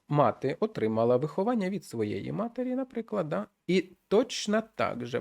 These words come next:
під копірку свої устої, свої погляди, своє все вона передала вам.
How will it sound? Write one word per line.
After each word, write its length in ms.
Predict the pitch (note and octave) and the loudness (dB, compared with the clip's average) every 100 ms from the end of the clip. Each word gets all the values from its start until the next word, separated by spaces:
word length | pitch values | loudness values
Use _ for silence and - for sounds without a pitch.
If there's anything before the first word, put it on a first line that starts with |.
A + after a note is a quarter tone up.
| - | 0
під 240 | - C#4 - | 0 0 0
копірку 720 | - G3 - B2 A#2+ - - | -2 -2 -2 0 0 -2 -8
свої 460 | - B2 B2+ A3 D#4+ | -8 -2 2 2 0
устої, 960 | A#3+ - - - B2 A#2+ A#2+ A#2+ C3 D3+ - - - - | -2 -6 -8 -8 -2 2 2 0 -2 -6 -14 -18 -20 -18
свої 420 | - C#3 A#3+ C#4 | -6 0 2 0
погляди, 880 | - - B2+ A#2+ A#2+ B2 B2 C3 C#3 | -4 2 4 4 2 0 0 -2 -2
своє 380 | - B2+ A2 | 0 0 0
все 300 | G#2 - - | -2 -8 0
вона 640 | G3 C#4+ G3 A#2+ A#2+ G3+ A#3 | 2 2 0 0 2 2 0
передала 500 | B2 A#2 A2 A#2+ C3+ | -2 -2 0 0 0
вам. 400 | G2+ - A#2 | -2 -8 -12